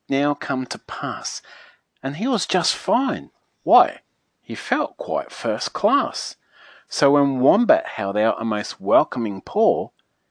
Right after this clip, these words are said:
Kevin, he didn't hold back any more. When Dingo asked, "Now will you come out to play?" the crowd all joined in with a,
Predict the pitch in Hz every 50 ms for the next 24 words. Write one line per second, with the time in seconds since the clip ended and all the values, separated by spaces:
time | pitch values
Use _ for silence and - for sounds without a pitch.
0 | _ _ _ _ - - 170 214 196 90 - - - _ _ _ _ _ _ _
1 | _ _ - - 151 185 180 110 71 - - - - 98 98 90 82 - - 254
2 | 277 - - 139 110 104 101 98 95 92 87 78 76 - - - _ _ _ _
3 | _ _ _ _ _ _ _ _ _ _ _ _ _ _ _ _ _ _ _ _
4 | _ _ _ _ _ _ - 139 156 165 190 247 262 254 240 190 170 151 - -
5 | 180 202 202 202 - - - - _ _ _ _ _ _ _ _ _ _ _ -
6 | 143 139 135 143 139 139 131 - - 233 240 240 220 190 - - 131 123 - -
7 | 175 175 220 277 294 277 - _ _ _ _ _ _ _ _ _ _ _ _ _
8 | _ _ - - - - - 156 160 180 170 143 - 143 147 143 131 - - 139
9 | 131 127 123 120 156 190 190 160 143 139 127 - - 131 120 120